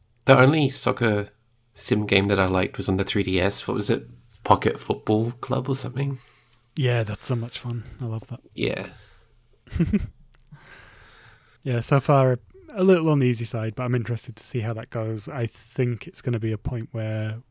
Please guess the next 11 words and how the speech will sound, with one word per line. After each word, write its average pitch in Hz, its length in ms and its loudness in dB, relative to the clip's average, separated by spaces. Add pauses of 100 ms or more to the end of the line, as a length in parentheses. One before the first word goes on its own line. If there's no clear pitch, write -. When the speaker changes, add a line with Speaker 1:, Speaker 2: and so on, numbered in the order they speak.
(640)
Speaker 2:
if 135 120 -4
it - 100 -8
starts 123 300 -4
getting 113 260 -4
difficult, 113 440 -8
that's 107 240 -10
when 107 100 -6
I 104 60 -8
really 104 260 -6
start 110 300 -8
need 110 140 -8